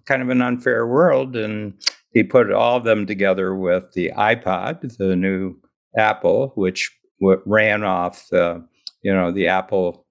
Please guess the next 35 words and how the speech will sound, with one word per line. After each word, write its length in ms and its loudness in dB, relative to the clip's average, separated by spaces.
platform 520 0
for 200 -4
all 80 2
their 160 -4
computers. 720 -4
And, 380 0
uh, 280 0
and, 400 -2
uh, 300 2
he, 320 -2
the 240 0
internet, 480 0
which 240 -8
was 160 -8
available. 640 -2
And 280 -8
he 120 -8
says, 340 -12
"Why 180 2
don't 140 -2
we 100 -4
just 240 -2
put 160 0
all 220 4
songs 560 -4
on 220 -4
the 100 -4
internet 560 -2
and 420 -2
you 100 2
buy 220 2
'em 100 -4
for 320 -2
ninety-nine 540 0
cents? 480 -4